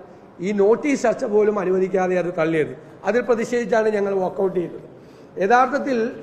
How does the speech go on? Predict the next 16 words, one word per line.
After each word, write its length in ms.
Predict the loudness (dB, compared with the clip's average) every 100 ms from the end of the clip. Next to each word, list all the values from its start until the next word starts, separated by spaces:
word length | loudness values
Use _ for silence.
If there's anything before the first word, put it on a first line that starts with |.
| -18 -20 -20 -20 -4
അവിടെ 340 | 0 6 8
തെയ്യം 480 | 8 6 2 2 2
അമ്പലത്തിലേക്ക് 640 | 2 0 2 4 4 2
കടന്നു 280 | 0 2 2
പോകുന്ന 360 | 4 4 2 0
സമയത്ത് 600 | -2 0 -2 0 -2 -2 -10 -20 -20 -10
സി 140 | -4 -4
പി 140 | 0
എം 160 | 2 4
പ്രവർത്തകർ 500 | 4 2 2 2 2
അവിടെ 200 | 2 0
പോയി 240 | 2 2
നിന്ന് 360 | 2 -2 -2 -4 -8 -20 -8
ഇൻകുലാബ് 520 | -4 -2 4 6 6
സിന്ദാബാദ് 500 | 4 2 4 6 4
വിളിച്ചു. 260 | 2 -2 -8